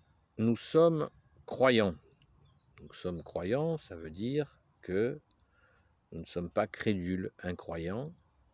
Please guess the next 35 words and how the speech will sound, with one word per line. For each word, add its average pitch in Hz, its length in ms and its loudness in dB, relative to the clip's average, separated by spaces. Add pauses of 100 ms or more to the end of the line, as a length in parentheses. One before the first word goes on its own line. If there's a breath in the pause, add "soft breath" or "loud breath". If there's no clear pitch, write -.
(800 soft breath)
Nous 92 120 -10
croyons, 131 600 4 (800)
nous - 80 -18
sommes 82 220 -10
catholiques, 113 680 0
baptisés, 101 760 2 (300)
et - 80 -8
nous 85 100 -6
croyons 95 540 -2
que 90 200 -4
Jésus 85 540 -2
est 95 60 2
le 87 80 -4
Fils 87 280 -6
de 87 140 -4
Dieu, 120 400 2 (480)
que - 80 -12
tu 131 300 2
es 110 40 6
Jésus, 92 320 -2
le 87 80 -2
Fils 87 220 -10
de 80 140 -6
Dieu, 82 320 -4 (140)
alléluia, 85 680 -4 (340 soft breath)
le 101 100 -2
Fils - 260 -2
unique 101 240 -2
de 87 100 -2
Dieu, 104 320 0
que - 120 -20
tu 104 180 0
es - 20 4
la 90 120 2
lumière. 80 460 -8